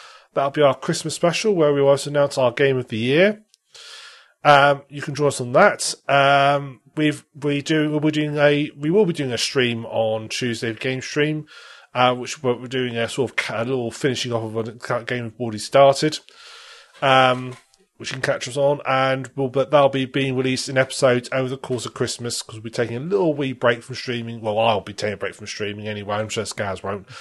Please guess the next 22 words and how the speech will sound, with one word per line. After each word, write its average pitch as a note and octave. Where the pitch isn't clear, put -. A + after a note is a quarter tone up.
Um, A2+
over A#2+
Christmas, A#2+
taking C3+
a C#3+
wee F#3
break A#2
for D3+
games G#2+
night A2+
anyway, G#2
and G#2+
we'll G#2+
be G#2+
starting A2
that G#2+
back A2
up A2
in G#2+
the A2+
new A#2+
year. F3+